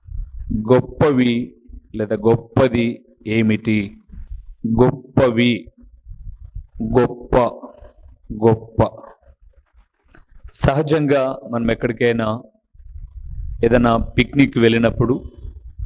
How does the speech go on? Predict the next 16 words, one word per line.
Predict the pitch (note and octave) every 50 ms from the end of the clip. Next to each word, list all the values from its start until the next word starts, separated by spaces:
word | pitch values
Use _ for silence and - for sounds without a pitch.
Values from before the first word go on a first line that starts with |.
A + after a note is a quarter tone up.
| - - - - - - - - - -
ఒక | A#2 - B2+
పెద్ద | - - B2+ B2+ C#3 C#3+ D3+ D#3 E3 D#3 D3 C3+ B2+ D3 C3 - -
కట్టడం | - B2+ A#2 - - D3 C#3+ D3 C#3 B2+
చూసాము | A#2 B2 A#2+ A2+ - B2 B2 A#2+ A#2 A2+ A#2 A2+ - -
అని | A2+ A2+
అంటే | A2+ A2 A2 - C3 D#3 D#3 - - - - - _ - - _ _ - - - - _ _ _ - - - -
"ఎంత | G#2 G#2 A2+ B2 C#3+ D#3 D3 -
గొప్పగా | D3 B2 A2+ A#2+ G#2+ - - C#3+ D3 D3 D#3 D3
కట్టారు | D3+ C#3 A#2+ - D3 C#3 B2+ A#2
కదా" | A#2 B2+ A2+ B2+ C#3 F3+
అంటాం, | F#3 D3+ A#2+ A2+ A2 - G#2 G2 - _ _ _ _ _ _ _ _ _ _ -
"ఎంత | A#2 A2+ A2+
గొప్పగా | G#2+ G#2+ G#2 - - A#2+ A2+ A#2 A2+
కట్టారు | - - G#2 - A2+ A2 G#2+ G#2
కదా" | - G#2+ G2+ G#2 G#2 G#2+
అని. | G2+ G2 F#2+